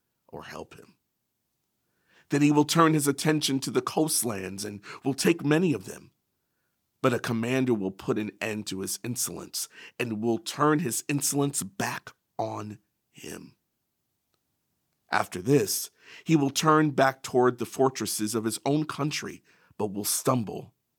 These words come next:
and fall. To be seen no more. His successor will send out a tax collector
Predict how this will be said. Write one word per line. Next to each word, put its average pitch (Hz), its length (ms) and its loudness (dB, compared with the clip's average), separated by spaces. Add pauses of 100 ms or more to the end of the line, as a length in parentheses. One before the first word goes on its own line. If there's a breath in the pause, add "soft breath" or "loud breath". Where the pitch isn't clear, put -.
(380)
and 90 120 -12
fall. 98 520 -4 (960)
To - 40 -14
be 92 120 -12
seen - 560 -6 (880)
no 82 160 -14
more. 80 380 -18 (2250 loud breath)
His 175 180 6
successor 190 540 2
will 123 160 -2
send 143 280 -2
out 123 160 -4
a 110 60 -6
tax - 400 -4
collector - 580 -10